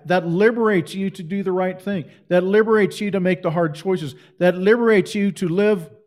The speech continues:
an upright and moral life for your own sake and for the sake of your neighbors. It's very liberating. It's not constricting, it's liberating.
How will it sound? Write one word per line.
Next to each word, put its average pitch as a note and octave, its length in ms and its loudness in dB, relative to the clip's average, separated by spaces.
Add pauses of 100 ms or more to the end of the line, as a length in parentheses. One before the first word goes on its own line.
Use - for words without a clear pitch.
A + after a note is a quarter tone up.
(320)
an D#3+ 160 -2
upright G3+ 500 0
and D#3+ 160 -2
moral G3+ 400 2
life G3 540 -6 (340)
for G3 220 0
your G3 160 2
own G#3+ 160 -2
sake A3 300 -2
and G3 120 -12
for G#3 100 -4
the G3 120 -4
sake G#3+ 220 -4
of A3 40 -14
your G#3 160 -6 (160)
neighbors. G3+ 320 -6
It's E3 140 -6
very G#3+ 260 0
liberating. A3 600 -2 (560)
It's - 100 -20
not B3+ 160 -8
constricting, A3+ 500 -4
it's E3+ 220 -8
liberating. F#3+ 720 -4